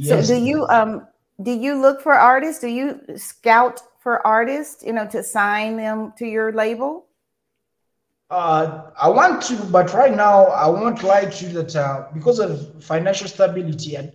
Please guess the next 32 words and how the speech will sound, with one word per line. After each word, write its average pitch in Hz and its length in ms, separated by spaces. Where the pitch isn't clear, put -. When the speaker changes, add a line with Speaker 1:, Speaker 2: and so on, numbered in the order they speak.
Speaker 2:
I 147 80
can't 220 260
hold 196 300
so 185 120
many 165 260
people 151 300
in 127 80
the 123 120
record 165 400
label 156 240
right 139 240
now. 120 340
So - 220
I'm 160 160
trying 214 240
to 180 100
hustle 180 260
it 165 280
alone 170 340
first. - 720
I 147 80
see 220 200
how 202 140
it 135 280
grows. - 520
Then 185 300
maybe 180 260
later 185 320
on 123 220
I 135 80
can 147 220
get 180 260